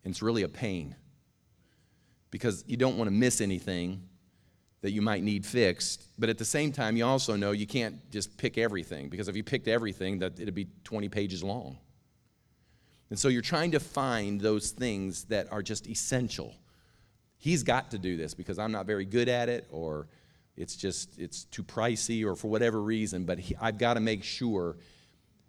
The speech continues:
that I put down what he needs to know on this piece of paper. Because it needs to be fixed.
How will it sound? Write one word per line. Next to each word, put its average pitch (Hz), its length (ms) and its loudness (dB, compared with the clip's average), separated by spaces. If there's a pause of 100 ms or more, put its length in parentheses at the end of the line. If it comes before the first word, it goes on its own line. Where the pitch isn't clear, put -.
(340)
that 113 160 4
I 107 60 6
put 123 340 2
down 107 480 2
what 107 220 0
he 113 160 0
needs 101 580 2 (400)
to 113 120 -2
know 98 260 2
on 95 240 -2
this 92 160 -2
piece - 340 -6
of 78 80 -8
paper. 78 480 -6 (1500)
Because 101 220 0
it 82 80 -2
needs 92 180 0
to 90 100 -6
be 80 120 -6
fixed. - 520 -10